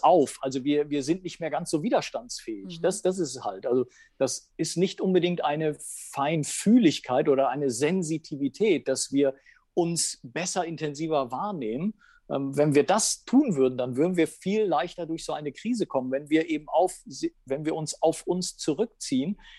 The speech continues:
Speaker 1: und eben nicht das von außen immer alles aufnehmen, diese Hektik, diese Unruhe, dieser Unfrieden, der im Außen eben herrscht. Wenn wir das aufnehmen, natürlich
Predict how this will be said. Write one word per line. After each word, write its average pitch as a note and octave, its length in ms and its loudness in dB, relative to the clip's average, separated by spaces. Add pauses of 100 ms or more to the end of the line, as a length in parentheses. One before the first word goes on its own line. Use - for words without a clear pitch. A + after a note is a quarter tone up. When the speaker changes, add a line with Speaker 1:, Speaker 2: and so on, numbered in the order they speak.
(280)
Speaker 1:
und D#3+ 180 2
eben D3+ 200 4
nicht F#3 300 2
das D#3+ 160 2
von C#3+ 200 -4
außen F#3+ 420 0
immer D#3+ 180 -6
alles D3 240 -8
aufnehmen, E3+ 400 -6
diese C3+ 180 -4
Hektik, E3+ 380 -6
diese D3 220 4
Unruhe, F3 440 6
dieser C#3+ 320 2
Unfrieden, C3+ 880 2
der C#3 240 2
im C#3 140 -8
Außen C#3 360 -2
eben B2 200 -6
herrscht. A2+ 260 -8
Wenn C3+ 140 0
wir C#3 100 2
das F#3 260 2
aufnehmen, D3+ 520 2
natürlich C3 420 0